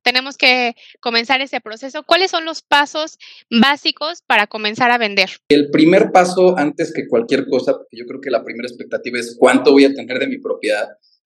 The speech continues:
Speaker 2: Antes que eso, eh, tiene que ver mucho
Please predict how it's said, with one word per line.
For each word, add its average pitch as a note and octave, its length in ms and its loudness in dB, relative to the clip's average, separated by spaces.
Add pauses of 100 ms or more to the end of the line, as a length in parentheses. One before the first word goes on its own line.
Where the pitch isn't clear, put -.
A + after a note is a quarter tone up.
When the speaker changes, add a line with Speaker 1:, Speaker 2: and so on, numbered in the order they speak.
(180)
Speaker 2:
Antes F3 560 2
que B2 180 4
eso, D3+ 480 -2
eh, A#2 440 -2 (180)
tiene F3 240 2
que F3+ 100 0
ver E3 180 2
mucho F#3+ 640 -2